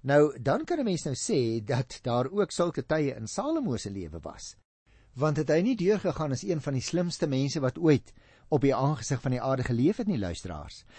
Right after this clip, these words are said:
Maar jy sien, kennis is slegs 'n middel wat ons in staat moet stel om beter te kan lewe. En moet nooit vir ons 'n einddoel word nie, dat jy een graad na die ander, een diploma na die ander wil bymekaar maak.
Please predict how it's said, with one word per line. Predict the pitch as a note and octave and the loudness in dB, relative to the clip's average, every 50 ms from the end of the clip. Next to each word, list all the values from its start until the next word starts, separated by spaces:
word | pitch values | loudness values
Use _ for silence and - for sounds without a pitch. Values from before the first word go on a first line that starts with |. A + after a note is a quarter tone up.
| - - | -12 0
Maar | - D3+ D#3+ | 4 6 6
jy | D#3+ | 6
sien, | - A#3 G3 F3+ - | 6 4 2 2 0
kennis | - C4+ D4+ C4 D#3+ G2+ E2 - - - - - | -2 -2 0 0 0 0 -2 -6 -10 -14 -4 -2
is | E3 C#3 - | -2 -2 0
slegs | - - A#3 C#4+ D4+ - - - | -2 -4 -4 -4 -4 -4 -4 -4
'n | D3+ G#2 F#2 | -2 -2 -2
middel | G#2+ A#2 G#2 F#2+ D2+ D2 - - _ _ - - - - C#3 | -2 -2 -4 -6 -8 -10 -14 -20 _ _ -20 -20 -6 -2 0
wat | C#3+ - | 0 0
ons | F3+ E3 C#3 - | 0 -2 -2 -2
in | D#3+ C3 | -4 -4
staat | - - - G#3 B3 D4+ D#4 - | -4 -2 -2 -2 -2 -2 -2 -4
moet | A3 C3+ - | -6 -6 -4
stel | - - C3+ B2+ C#3 C#3+ | -4 0 0 0 0 0
om | D3+ C#3+ A#2 F2+ D#2+ | -2 -2 -4 -4 -2
beter | - A#2+ B2+ D#3 E3+ E3 - D3+ A#2 | 0 2 4 4 4 4 2 -2 -2
te | A#2+ B2 | -2 -2
kan | - A2+ G#2+ | -2 -2 -2
lewe. | G2+ G2 G2+ F#2 D#2 D2 C#2+ - - - - - - - | 0 -2 -4 -4 -6 -10 -14 -16 -20 -20 -20 -20 -4 2
En | F#3 E3 | 4 6
moet | D#3+ F3 E3+ | 6 6 6
nooit | E3 F3+ A3 D4 D#4+ - | 6 6 4 4 2 2
vir | - B3+ G3 | 0 -2 0
ons | D3 D3 C3+ B2+ C3 B2 - - - - - | 0 2 2 2 2 0 -2 -8 -14 -4 0
'n | C#3+ C#3 - - | 0 0 0 2
einddoel | - E3+ E3+ D3+ D3 B2+ C3+ B2+ A#2+ | 4 4 4 4 4 4 4 4 4
word | G2 G#2+ G2+ F2+ - - | 2 0 -2 -4 -6 -8
nie, | G2+ F#2+ | -8 -4
dat | F#2 A#2+ C#3 - | -2 -2 0 2
jy | G3 F#3+ G3 | 2 0 2
een | A#3+ A#3+ G#3+ F#3+ F3 | 2 0 0 0 -2
graad | - B2 - D3 D3 D#3+ E3 E3+ E3+ E3+ - - | -6 -8 -8 -6 -4 -2 -2 0 -2 -2 -4 -4
na | C3 B2 C#3+ D#3 | -4 -4 -2 0
die | D#3 D#3+ | -2 -2
ander, | - - D#3+ D3 C#3 C3+ D#3 | -2 -4 -2 0 0 0 0
een | G#3 G3 F3+ | 0 0 0
diploma | F3 F3 - - - D#3+ F3 F#3 F#3 F3+ E3+ E3 | 0 -2 0 2 4 6 8 8 8 6 4 2
na | D#3 D#3 D3+ | 0 -2 -2
die | C#3 - - | -4 -4 -2
ander | E3 D3+ D3 C#3 | -2 -2 0 0
wil | C3 C3+ B2+ | 2 2 2
bymekaar | B2 B2 A#2 A#2 - - D3 C3 A2 F#2+ | 2 2 0 0 0 0 0 0 0 0
maak. | F#2 F2 D#2+ - - - - | -4 -6 -8 -10 -14 -18 -20